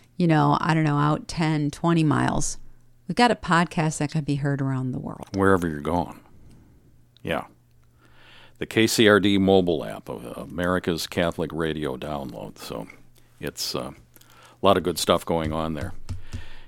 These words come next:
Speaker 2: Did we mention, uh, we,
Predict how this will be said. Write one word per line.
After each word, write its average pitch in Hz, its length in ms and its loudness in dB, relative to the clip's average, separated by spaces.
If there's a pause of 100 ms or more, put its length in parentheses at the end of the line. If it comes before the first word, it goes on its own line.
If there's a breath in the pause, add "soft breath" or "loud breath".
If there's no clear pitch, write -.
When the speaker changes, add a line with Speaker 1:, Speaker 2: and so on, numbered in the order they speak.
(180)
Speaker 2:
Did 92 160 0
we 95 140 0
mention, 117 640 0
uh, 107 360 -4 (2000 soft breath)
we, - 120 -18